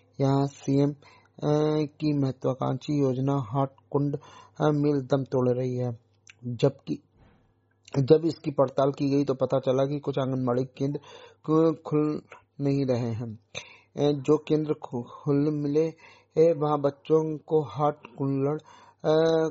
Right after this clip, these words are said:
कुक्कड़ मील नहीं मिल रहा है। आंगनबाड़ी के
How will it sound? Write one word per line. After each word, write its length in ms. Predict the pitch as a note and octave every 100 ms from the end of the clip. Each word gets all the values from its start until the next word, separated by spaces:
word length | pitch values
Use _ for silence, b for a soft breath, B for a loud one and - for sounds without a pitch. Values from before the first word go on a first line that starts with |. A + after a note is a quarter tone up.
| -
कुक्कड़ 420 | D3 _ E3+ F3
मील 320 | D3+ D3 D#3
नहीं 320 | D#3+ D3+ C#3+
मिल 180 | D3+ C#3
रहा 320 | B2+ B2 B2
है। 60 | B2+ A#2 G2+ _ -
आंगनबाड़ी 480 | C3 C#3 C3+ B2+ C#3
के 240 | C#3 C#3+